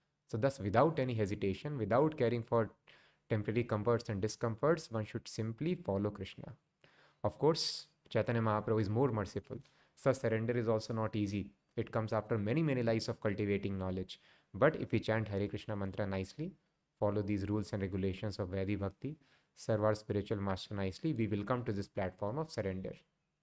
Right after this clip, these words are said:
So thus Prabhupada tells, if you are not able to surrender completely,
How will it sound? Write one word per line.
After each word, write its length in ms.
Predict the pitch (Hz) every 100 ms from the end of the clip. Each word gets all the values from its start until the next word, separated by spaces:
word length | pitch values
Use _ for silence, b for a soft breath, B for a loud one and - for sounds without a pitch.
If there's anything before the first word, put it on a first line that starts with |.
| _ _ b b b b
So 120 | 147
thus 180 | 156 208
Prabhupada 480 | 170 165 160 147 147
tells, 160 | 156
if 160 | 143 147
you 80 | 139
are 60 |
not 240 | 139 151 147
able 200 | 135 135
to 80 |
surrender 380 | 139 131 123 127
completely, 800 | 120 113 104 110 110 165 233 226